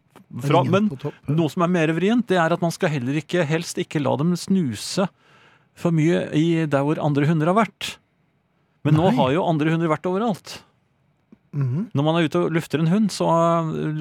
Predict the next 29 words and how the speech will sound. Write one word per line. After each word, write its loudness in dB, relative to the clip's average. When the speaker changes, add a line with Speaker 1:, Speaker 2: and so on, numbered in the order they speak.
Speaker 1:
hvis -6
du 0
har 0
en 0
Speaker 2:
Hvis 0
du 2
Speaker 1:
hund 0
Speaker 2:
ikke 2
er 2
Speaker 1:
som 6
Speaker 2:
veldig 2
tidlig 2
ute 2
om 2
morgenen, 2
da. 0
Speaker 1:
Jo, 6
jo, 4
men 0
de 4
var 2
der 2
i -2
går 0
også, 2
vet -2
du. -2
Speaker 2:
Ja, -8
akkurat. -6